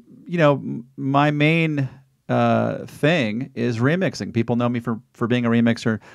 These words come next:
not just a songwriter and producer. So today we're, we're gonna talk about, um, we're gonna open a session for a remix I did for a young, lovely young artist by the name of Skylar Stecker.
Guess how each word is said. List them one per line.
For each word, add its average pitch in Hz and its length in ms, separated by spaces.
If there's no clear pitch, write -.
not 120 180
just 120 180
a 113 40
songwriter 113 500
and 110 100
producer. 110 480
So 151 300
today 170 240
we're, 156 240
we're 135 160
gonna 135 180
talk 143 240
about, 123 400
um, 110 500
we're 127 100
gonna 127 220
open 139 240
a 117 40
session 135 360
for 117 220
a 123 60
remix 123 200
I 110 80
did 113 120
for 110 320
a 120 100
young, 131 640
lovely 135 540
young 123 260
artist 113 540
by 110 180
the 107 80
name 110 180
of 104 120
Skylar 120 600
Stecker. 117 720